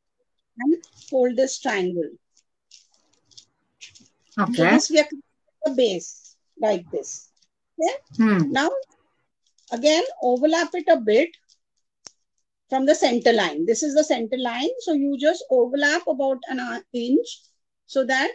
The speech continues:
Speaker 1: it can be stuck properly and the box will be created for the bag.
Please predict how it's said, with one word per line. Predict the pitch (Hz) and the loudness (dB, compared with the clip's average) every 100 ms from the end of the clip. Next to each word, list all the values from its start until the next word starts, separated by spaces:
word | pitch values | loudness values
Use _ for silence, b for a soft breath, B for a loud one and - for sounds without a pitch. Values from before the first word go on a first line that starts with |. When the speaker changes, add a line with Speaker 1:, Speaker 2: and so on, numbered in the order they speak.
| - | -8
Speaker 1:
it | 254 240 | -10 -6
can | 262 247 | -4 -2
be | 247 285 539 659 _ _ _ _ _ _ _ _ _ - | -2 -2 -4 -6 _ _ _ _ _ _ _ _ _ -14
stuck | - 320 277 - | -4 0 0 -2
properly | 269 202 - 160 151 - _ _ - | -2 0 0 -6 -8 -14 _ _ -6
and | 240 269 247 | -4 -2 -4
the | |
box | 240 233 226 - - _ _ _ _ _ | 0 0 0 -4 -20 _ _ _ _ _
will | 220 214 | -4 -4
be | 262 277 | -4 -6
created | 254 202 202 220 226 | -2 -2 -4 -6 -6
for | 233 | -2
the | 233 | -2
bag. | 254 185 - | 0 -2 -4